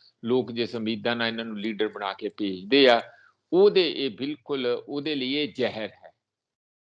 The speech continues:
ਇਸ ਲਈ ਮੈਨੂੰ ਲੱਗਦਾ ਕਿ ਇਹ ਸਾਨੂੰ ਤੇ ਅਫਸੋਸ ਨਹੀਂ, ਇੱਕ ਆਮ ਆਦਮੀ ਪਾਰਟੀ ਨੇ ਵਧੀਆ ਕੰਮ ਕੀਤਾ ਕਿ ਇੱਕ ਬੰਦੇ ਨੂੰ ਜਿਹੜਾ ਚਲਾਕੀ ਮਾਰਨੀ ਚਾਹੁੰਦਾ ਸੀਗਾ,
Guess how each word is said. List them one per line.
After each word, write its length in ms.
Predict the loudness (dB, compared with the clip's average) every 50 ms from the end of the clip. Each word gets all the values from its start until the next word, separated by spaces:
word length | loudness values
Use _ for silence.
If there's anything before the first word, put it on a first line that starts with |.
| _ _ _ -14
ਇਸ 140 | -12 -10 -6
ਲਈ 260 | -4 -4 -4 -4 -4 -4
ਮੈਨੂੰ 340 | -4 -4 -2 -2 -2 2 4
ਲੱਗਦਾ 360 | 4 4 4 2 0 -2 -2
ਕਿ 220 | -2 -4 -8 -6 -2
ਇਹ 280 | -2 0 0 0 -2 -4 -8
ਸਾਨੂੰ 440 | -12 -10 -6 -4 -4 -4 -6 -6 -4
ਤੇ 200 | -2 -2 -2 -2 -4
ਅਫਸੋਸ 440 | -6 -10 -8 -4 -2 -2 -2 -2 -4
ਨਹੀਂ, 360 | -6 -8 -8 -8 -6 -2 -2
ਇੱਕ 200 | -2 0 2 4
ਆਮ 420 | 6 6 6 6 4 2 2 4 2
ਆਦਮੀ 300 | 0 0 0 -4 -10 -8
ਪਾਰਟੀ 500 | -4 -2 -2 -2 -2 -4 -6 -12 -10 -8
ਨੇ 240 | -8 -10 -10 -12 _ _ _ _ _ _ _ _ -16 -6
ਵਧੀਆ 440 | 0 2 2 2 4 6 6 6
ਕੰਮ 320 | 4 4 2 -2 -2 -4 -8
ਕੀਤਾ 360 | -12 -12 -10 -4 -4 -4 -4
ਕਿ 140 | -4 -6 -8
ਇੱਕ 140 | -10 -10 -10
ਬੰਦੇ 380 | -8 -8 -6 -4 -4 -4 -4
ਨੂੰ 220 | -4 -6 -10 -10 -6
ਜਿਹੜਾ 180 | -2 -2 -2
ਚਲਾਕੀ 640 | -2 -2 -2 2 4 6 4 4 4 0 -4 -2 0
ਮਾਰਨੀ 400 | 2 2 2 2 2 -2 -8 -12
ਚਾਹੁੰਦਾ 400 | -12 -12 -14 -10 -6 -6 -6 -6
ਸੀਗਾ, 360 | -6 -12 -18 -18 -18 -20 -20